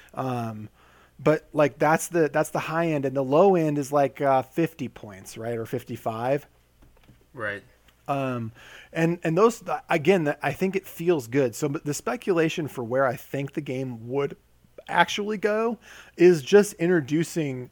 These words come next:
Speaker 1: more choice into list building. And because you get a thousand points in a box,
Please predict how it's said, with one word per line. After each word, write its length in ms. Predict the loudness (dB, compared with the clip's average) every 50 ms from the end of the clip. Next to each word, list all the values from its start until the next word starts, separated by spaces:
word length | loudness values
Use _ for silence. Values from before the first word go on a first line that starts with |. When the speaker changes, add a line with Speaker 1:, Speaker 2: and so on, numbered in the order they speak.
| _ _
Speaker 1:
more 440 | -6 -2 2 4 8 8 8 8 6
choice 540 | 4 0 0 2 2 2 2 -2 -6 -8 -8
into 220 | -8 -8 -6 -6 -6
list 300 | -6 -4 -6 -8 -6 -8
building. 340 | -8 -8 -8 -12 -16 -18 -20 -20 -20 -20 -20 -18 -6
And 220 | -4 -2 -2 0 0
because 420 | -2 -2 -2 -2 0 2 2 2
you 140 | 0 -2 0
get 120 | 2 2
a 60 | 2 2
thousand 460 | 0 -2 0 0 0 0 -2 -6 -6
points 320 | -6 -6 -6 -6 -6 -6
in 80 | -6 -6
a 40 | -6
box, 580 | -8 -8 -6 -4 -4 -4 -4 -8 -10 -16 -16